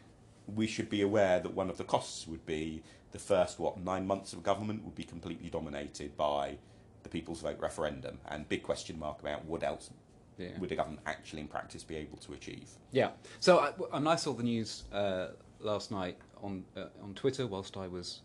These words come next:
Speaker 2: um, like all political geeks, glued to B B C Parliament,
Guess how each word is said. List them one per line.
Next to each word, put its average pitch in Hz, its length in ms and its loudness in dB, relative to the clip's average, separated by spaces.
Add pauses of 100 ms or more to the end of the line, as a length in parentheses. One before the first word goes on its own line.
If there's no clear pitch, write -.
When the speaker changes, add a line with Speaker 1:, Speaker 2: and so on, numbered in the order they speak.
(140)
Speaker 2:
um, 101 380 -12
like 98 300 -2
all 95 260 -4 (800)
political 104 360 -2
geeks, 120 500 0 (160)
glued 110 300 2
to 101 200 0 (140)
B 110 120 0
B 101 60 -6
C 117 120 -4
Parliament, 160 520 4